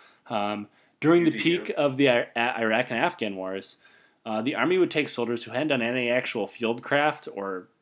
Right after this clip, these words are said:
Speaker 1: maneuver training in months or maybe even years, put them through a fast-paced pre-deployment cycle,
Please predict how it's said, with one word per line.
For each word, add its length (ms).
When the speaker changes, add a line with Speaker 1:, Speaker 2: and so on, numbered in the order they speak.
Speaker 1:
maneuver 400
training 360
in 160
months 320
or 80
maybe 300
even 220
years, 400
put 180
them 120
through 160
a 60
fast-paced 800
pre-deployment 560
cycle, 440